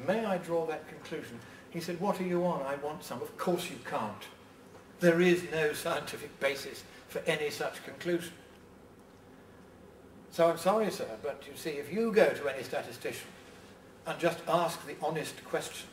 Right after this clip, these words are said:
that's the answer you will get. And it's no good trying to stick up your hand when you've been shown as detailed an explanation as I've shown, to try and pretend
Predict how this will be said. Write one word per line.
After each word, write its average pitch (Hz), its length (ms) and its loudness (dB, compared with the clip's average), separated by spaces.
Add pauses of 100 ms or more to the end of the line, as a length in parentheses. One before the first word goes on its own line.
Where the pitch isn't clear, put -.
(380)
that's 185 300 0
the 190 220 -2
answer 175 320 0
you 165 160 0
will 165 180 -2
get. 156 400 -8 (800)
And 170 100 4
it's 175 120 0 (120)
no 196 220 8
good 185 400 6 (220)
trying 170 240 2
to - 80 -6
stick 180 280 -2
up - 200 2
your 147 200 4
hand 139 300 2 (400)
when 160 160 2
you've 160 180 0
been 160 140 0
shown 185 320 6
as 156 100 2
detailed 185 440 4
an 180 60 -2
explanation 156 480 -2
as 139 100 -4
I've 143 220 0
shown, 160 320 4 (960)
to 175 100 -4
try 175 240 8
and 165 100 2
pretend 190 400 4